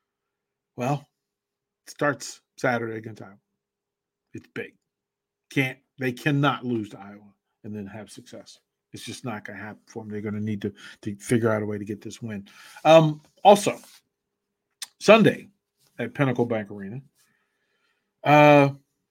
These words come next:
a Nebraska team that, that, that just went on the road and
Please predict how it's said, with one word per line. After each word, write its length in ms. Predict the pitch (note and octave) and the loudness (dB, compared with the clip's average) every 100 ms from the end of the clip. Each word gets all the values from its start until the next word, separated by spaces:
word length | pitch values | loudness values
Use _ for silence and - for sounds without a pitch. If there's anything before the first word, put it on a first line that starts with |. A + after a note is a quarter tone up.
| _ _ D#3 | _ _ -2
a 40 | |
Nebraska 420 | D3 D3+ G3+ - | 6 8 8 4
team 360 | - F3+ E3 D#3 | 4 4 6 4
that, 280 | D3+ C#3+ C#3 | 4 4 2
that, 260 | C#3 C#3 | 2 2
that 240 | C#3 C#3 C3+ | 2 2 0
just 260 | F3+ F#3 | -4 -2
went 160 | D3+ F3 | 0 0
on 100 | E3 | 2
the 60 | |
road 280 | D3 E3+ E3 | 4 4 4
and 180 | C3+ | 0